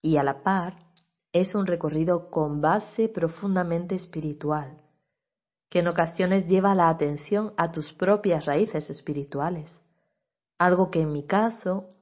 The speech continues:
y en el caso de la gran mayoría de este grupo, son raíces cristianas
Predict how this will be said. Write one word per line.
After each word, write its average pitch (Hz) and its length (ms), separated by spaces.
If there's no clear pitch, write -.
y 160 160
en 151 80
el 139 160
caso 160 260
de 160 100
la 147 120
gran 170 260
mayoría 196 400
de 160 60
este 156 240
grupo, 180 480
son 185 240
raíces 156 460
cristianas 190 840